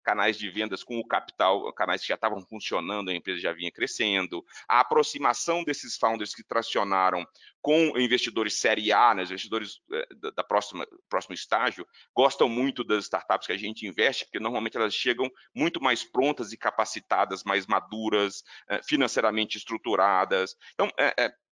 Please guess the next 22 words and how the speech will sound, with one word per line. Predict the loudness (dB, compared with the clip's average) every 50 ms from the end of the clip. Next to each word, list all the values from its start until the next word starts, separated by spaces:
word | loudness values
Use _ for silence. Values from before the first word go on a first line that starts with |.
| _ -14 -8
é, | -2 0 2 2 2 2 2
é |
uma | 2 2 0
série | 0 0 2 0 0 0 -2
de | -8 -8
contribuições | -4 -4 -4 -4 -4 -6 -10 -8 -8 -8 -8 -6 -8 -4 0 0 2 2 2 0 -2 -6 -8 -10 -14 -16 _ _ _ _ _ _ _
estratégicas, | -14 -10 -2 0 0 0 2 0 0 0 0 0 -2 -6 -4 -4 -4 -4 -4 -10 -12 _ _ -2
né, | 0 2 2 0 0 -4 _ -4
é, | -2 -2 -2
complementando | 0 -2 -2 -2 -2 0 0 0 2 2 0 0 0 0 0 0 0 0 -2 -4 -8 -12 _ -16 -14 -2 2
alguns | 2 2 2 2 0 0 0 0 0
dos | -2 -8 -8 -4
gaps | 0 2 2 2 2 -2 -10
de | -8 -6
skills | -6 -6 -6 -6 -8 -6
que | -6
eventualmente | -4 -4 -2 -2 -2 -4 -4 -6 -8
os | -8 -4
founders | -2 0 0 0 -2 -4 -6 -4
não | -4 -4
possam | -2 2 2 2 2 0 -4 -6 -6
ter | -6 -4 -4 -4 -4